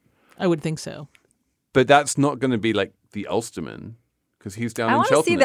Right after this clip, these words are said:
Speaker 3: Ulsterman so bad,
Speaker 2: Who
Speaker 3: don't
Speaker 2: is
Speaker 3: you?
Speaker 2: the Ulsterman? There are so many, like, mysterious things going on which they haven't answered yet. Like, who is the Ulsterman? Why does he own four percent of the company? And what is in Dundee? And what is in Christchurch?
Speaker 3: 'Cause we,
Speaker 1: And
Speaker 3: you
Speaker 1: what
Speaker 3: know
Speaker 1: did he
Speaker 3: what
Speaker 1: do in Ulster?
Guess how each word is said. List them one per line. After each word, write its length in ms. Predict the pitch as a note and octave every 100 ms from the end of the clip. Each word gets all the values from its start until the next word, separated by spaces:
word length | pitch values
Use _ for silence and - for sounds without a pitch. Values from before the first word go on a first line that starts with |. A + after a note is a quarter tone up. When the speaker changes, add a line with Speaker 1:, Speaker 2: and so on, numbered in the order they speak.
| -
Speaker 3:
Ulsterman 400 | A#3 - A#3 A#3
so 160 | G3+ A#3+
bad, 340 | G#3 C4+ G3+
Speaker 2:
Who 220 | F#3+ A#3 A3+
Speaker 3:
don't 20 |
Speaker 2:
is 160 | A#3
Speaker 3:
you? 60 | -
Speaker 2:
the 100 | F#3+
Ulsterman? 320 | D#3+ G#3 F3+
There 120 | D#3+ F3+
are 20 |
so 240 | - G3
many, 220 | A#3 A#3
like, 160 | F3+ D3
mysterious 640 | C#3 - - D3+ D3+ C3
things 320 | - C#3+ D3+ A#2
going 280 | B2+ A2+
on 120 | A#2+ A#2
which 140 | G2+
they 100 | G#2+
haven't 340 | A2 G#2+ F#2+ D#2
answered 360 | G#2 A#2+ G2
yet. 160 | D#2+ C#2
Like, 140 | D#2
who 180 | E2 B2
is 140 | D#3
the 120 | D#3+ C#3+
Ulsterman? 440 | A2 - A2 G2
Why 160 | F2+ A2
does 120 | B2+
he 80 | C#3
own 160 | C3
four 160 | A#2+ A#2+
percent 320 | A2 A#2 G#2+
of 80 | G2+
the 60 | G2
company? 380 | G2 G2 G2
And 180 | F2+ E2+
what 240 | E2 G2 C3+
is 140 | B2
in 160 | B2 A2
Dundee? 320 | A2+ A2 A#2+
And 140 | A2
what 100 | A2
is 140 | C#3 F#3+
in 100 | F3
Christchurch? 480 | - D3+ B3 - D#4+
Speaker 3:
'Cause 140 | E4
we, 80 | F4
Speaker 1:
And 80 | G3+
Speaker 3:
you 40 |
Speaker 1:
what 60 | G4+
Speaker 3:
know 60 | A#4+
Speaker 1:
did 160 | F4 G3
he 80 | A3
Speaker 3:
what 60 |
Speaker 1:
do 20 |
in 120 | G#3 C#3+
Ulster? 540 | D3+ - - A2 -